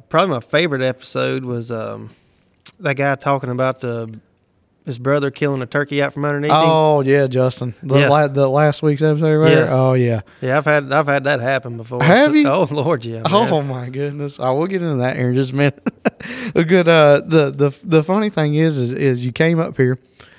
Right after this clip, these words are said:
Speaker 2: and you sat down and, uh, and we were kinda talking a little bit about what we wanna talk about and kinda how we we're gonna go about the show and everything, which I don't write anything down. I don't do any kinda notes. I don't,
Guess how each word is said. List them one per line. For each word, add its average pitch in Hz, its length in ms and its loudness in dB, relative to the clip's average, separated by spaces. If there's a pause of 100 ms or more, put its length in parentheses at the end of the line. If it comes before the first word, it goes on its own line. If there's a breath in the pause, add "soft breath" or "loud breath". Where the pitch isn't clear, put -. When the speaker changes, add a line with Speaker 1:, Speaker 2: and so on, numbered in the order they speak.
(220 soft breath)
Speaker 2:
and 120 80 -2
you 117 60 -2
sat 147 260 0
down 143 280 2
and, 123 180 -2
uh, 123 200 -2
and 131 480 -6
we 147 140 2
were 131 60 0
kinda 170 260 0
talking 139 320 0
a 127 40 -2
little 131 160 2
bit 131 200 2
about 127 240 -2
what 131 160 2
we 127 100 -2
wanna 127 180 -2
talk 123 240 -10
about 127 220 -6
and 127 100 -6
kinda 123 140 -4
how 123 240 -4
we 131 100 0
we're 123 60 0
gonna 127 160 -4
go 123 120 0
about 120 240 -4
the - 40 -20
show 123 200 -4
and 123 100 -6
everything, 127 300 -6 (320 loud breath)
which 175 140 0
I 240 120 4
don't 175 160 -2
write 135 260 -2
anything 135 340 -6
down. 135 200 -4
I 139 100 -4
don't 139 200 -10
do 127 140 -2
any 127 160 -4
kinda 131 300 -6
notes. 131 480 0
I 135 100 0
don't, 143 200 0